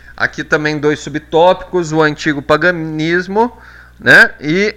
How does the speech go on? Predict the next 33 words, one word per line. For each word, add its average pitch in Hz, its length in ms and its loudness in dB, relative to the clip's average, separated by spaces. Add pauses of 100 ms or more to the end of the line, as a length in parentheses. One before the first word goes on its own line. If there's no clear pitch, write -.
(220)
o 190 180 0
miticismo 180 1000 -4
oriental. 165 880 2 (340)
Aqui 156 220 0
ele 247 100 2
vem 247 160 2
falar 196 240 4
um 165 120 2
pouco 190 500 2
sobre 156 320 0
esse - 180 2
antigo 151 240 -2
paganismo, 127 640 0
porque, 156 560 0
como 175 160 -8
o 196 40 -6
Felipe 156 360 -2
já 127 160 -4
falou, 135 560 -4 (400)
é, 127 720 0 (100)
o 135 100 -8
vazio 180 560 2
que 262 120 0 (440)
existe 151 400 -8
dentro 135 300 -10
da 120 100 -4
nossa 117 300 -10
alma 143 320 -4 (260)
só - 240 0
é 170 60 4
completado 170 560 -2
por 180 200 -4
Deus. 143 440 -6